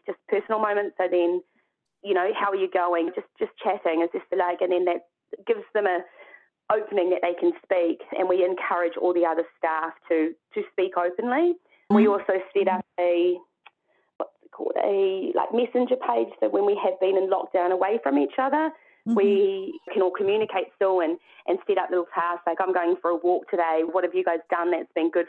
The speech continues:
Speaker 1: for yourself?" And things like this. So we're constantly checking in on people and making sure that they know that we're there and we're all there together. No one's alone in, in all of this madness at the
Speaker 2: Mm-hmm.
Speaker 1: moment.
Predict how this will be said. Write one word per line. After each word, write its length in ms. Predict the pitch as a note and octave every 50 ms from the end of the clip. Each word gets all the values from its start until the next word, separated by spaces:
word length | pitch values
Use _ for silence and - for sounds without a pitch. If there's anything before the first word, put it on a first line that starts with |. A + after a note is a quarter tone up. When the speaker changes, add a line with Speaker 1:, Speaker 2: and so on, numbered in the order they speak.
| -
Speaker 1:
for 60 | -
yourself?" 720 | E3+ F3 G3+ G#3+ A3+ A3 A3+ - - F3 D#3+ - - - - - - _ _ _ _ _ _ - -
And 160 | - G3+ F#3
things 240 | - A3+ A3 G#3+ -
like 200 | - G3 F#3 G3+ G#3+
this. 160 | G3 F#3+ F3+ - -
So 120 | F#3+ F#3
we're 100 | F3+ F#3
constantly 680 | F#3 - - - A3 G#3 F#3+ - - G#3+ F#3+ G3 F#3+ F#3 F#3 -
checking 260 | G3 F#3 - F#3 F#3+
in 140 | G3+ G#3 G#3
on 140 | G3 F#3+ F#3
people 640 | - F#3 D#3+ F3 D#3+ - E3+ E3 E3 E3 D#3+ D#3 - _ _ _ _ _ _ _ _ _ _ _ _ _ _ _ _ _ _ _ _ _ -
and 180 | G#3 G#3 G#3+ G#3+
making 300 | G#3+ G3+ G3+ - G3 G3 F#3+
sure 120 | - F#3+ F3+
that 140 | F3 - -
they 120 | F3 F3
know 220 | F3+ F3 E3 E3 D#3+
that 160 | E3 E3 D#3 - _ _ _ _ _ - F3
we're 180 | F#3 F3+ F3
there 340 | F3 F3 E3+ D#3+ D#3+ E3+ - - _ _ _ _ _ _ _ - -
and 160 | - - F3+ F3
we're 140 | F#3 G3
all 180 | G#3+ B3 C4+ C4+
there 300 | G3 F#3+ E3+ D#3+ D#3+ D#3+ - -
together. 560 | G3+ F#3+ - G3+ G#3 A3 C4 D#4 D#4+ - - - - - - -
No 320 | - G3 F#3+ F3+ F3+ F3+
one's 240 | F3+ F3 E3+ F3 -
alone 580 | E3+ F3 E3 D#3+ E3 D#3+ E3+ E3+ E3+ F#3 G#3 - - -
in, 320 | F3 F3 E3+ E3+ F#3 - - -
in 100 | G3+ G3+
all 160 | G#3+ F#3 G3+
of 100 | A#3+ - -
this 120 | F#3+ A3 - - _ _ _ - - - - - _ -
madness 360 | G#3+ A3+ A#3+ A#3 B3+ B3+ C4 G3+
at 80 | - A3
the 60 | A3+
Speaker 2:
Mm-hmm. 80 | A#3 C4+
Speaker 1:
moment. 400 | D#4 D#4+ F4+ G#4 B4 G#4 D#4 -